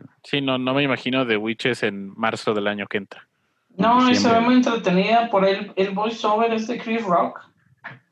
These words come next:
Speaker 2: el narrador o el niño, entonces, digo, podemos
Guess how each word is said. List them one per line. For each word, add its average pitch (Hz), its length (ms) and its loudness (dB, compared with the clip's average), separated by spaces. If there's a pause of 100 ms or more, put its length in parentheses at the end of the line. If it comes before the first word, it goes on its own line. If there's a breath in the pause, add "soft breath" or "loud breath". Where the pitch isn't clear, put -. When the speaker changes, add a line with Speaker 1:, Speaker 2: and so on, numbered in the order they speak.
(600)
Speaker 2:
el 165 240 -2
narrador 151 580 0
o 170 220 0
el 143 160 -2
niño, 165 640 -2
entonces, 147 540 -6
digo, 135 260 -8
podemos 139 580 -6